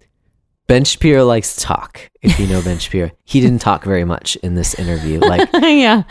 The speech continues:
Speaker 1: John MacArthur did a lot of the talking, and, and I mean, not to say that there wasn't back and forth,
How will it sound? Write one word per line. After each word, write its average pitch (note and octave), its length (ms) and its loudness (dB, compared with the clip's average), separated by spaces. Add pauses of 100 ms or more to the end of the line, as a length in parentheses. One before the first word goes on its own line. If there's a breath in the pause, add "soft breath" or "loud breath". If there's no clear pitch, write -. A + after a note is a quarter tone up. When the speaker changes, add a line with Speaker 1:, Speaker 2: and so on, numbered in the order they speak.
(120)
Speaker 1:
John G2 260 2
MacArthur F#2+ 420 0
did F#2 160 0
a E2+ 80 2
lot F#2 640 2
of F#2+ 120 0
the F#2 100 -2
talking, E2 560 -4
and, D3+ 180 2
and F3+ 140 0
I D#3+ 80 4
mean, D3+ 180 6
not C#3+ 180 2
to - 80 -2
say C#3 200 2
that A2+ 160 -2
there A2+ 160 4
wasn't G#2 400 0
back F#2 240 -2
and F2 160 -4
forth, - 500 -4